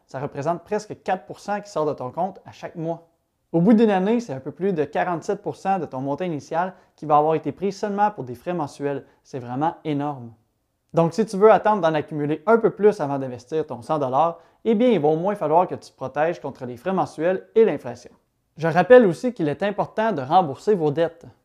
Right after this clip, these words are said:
Si vous avez une dette personnelle, disons, à sept pour cent, eh bien, si vous la remboursez, c'est l'équivalent que si vous auriez investi votre argent dans un rendement garanti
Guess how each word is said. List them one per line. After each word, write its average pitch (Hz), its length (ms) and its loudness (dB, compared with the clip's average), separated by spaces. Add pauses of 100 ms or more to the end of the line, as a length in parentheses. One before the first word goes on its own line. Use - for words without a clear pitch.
(220)
Si - 160 -6
vous 202 120 2
avez 240 160 6
une 220 120 4
dette 214 200 4
personnelle, 170 540 -2
disons, 156 360 -2
à 127 120 -10
sept 127 300 -6
pour - 140 -8
cent, 135 220 -14 (460)
eh 147 80 -2
bien, 170 200 0
si - 160 -6
vous 254 120 0
la 151 120 6
remboursez, 202 640 -2 (180)
c'est - 180 -2
l'équivalent 247 540 0
que 139 120 -10
si - 140 -10
vous 151 160 -4
auriez 143 220 -4
investi 139 300 -8
votre 170 220 -4
argent 143 300 -6
dans 135 260 -8
un 139 120 -8
rendement 147 380 -2
garanti 214 760 0